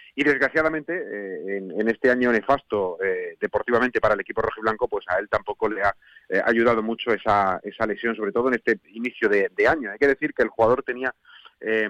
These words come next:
comprometido, y el Almería tenía comprometido el, el, eh, esta misma operación, pero al Real Zaragoza, eh, a primeros de año, pero esa lesión el día ocho de, de enero,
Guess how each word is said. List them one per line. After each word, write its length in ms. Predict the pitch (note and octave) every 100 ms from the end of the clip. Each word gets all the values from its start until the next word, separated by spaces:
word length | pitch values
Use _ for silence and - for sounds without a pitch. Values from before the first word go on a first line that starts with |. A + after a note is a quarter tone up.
| G2 -
comprometido, 680 | B2+ B2 B2 A2+ F3 G3+ A#2+
y 60 |
el 60 | G2
Almería 280 | G2 G#2+ B2
tenía 140 | A#2+
comprometido 540 | A#2+ G#2+ G#2 B2+ C3+
el, 140 | A2 G2 -
el, 420 | G2 G2 F2+ D#2 -
eh, 160 | - -
esta 160 | -
misma 200 | C#3 B2+
operación, 440 | B2 A#2+ A2+ C#3 C3
pero 180 | - G#2+
al 80 |
Real 200 | G2+ B2 -
Zaragoza, 480 | A#2 G#2 D3 B2 C3 _ _ _ _
eh, 140 | F#2 G2
a 80 | A2+
primeros 340 | G2+ A2 B2
de 120 | A2 C3
año, 260 | C3+ C#3 _ _ - -
pero 260 | D#3 G3
esa 200 | A2+ A2+
lesión 320 | C3+ C3 C#3 C#3
el 80 |
día 200 | A#2+ C3 -
ocho 480 | F#3 - A#2 F#2 G2
de, 640 | G#2 G#2+ G#2+ G2+ G2 F#2
de 200 | G2 A2+
enero, 400 | A#2 C3 D#3+ -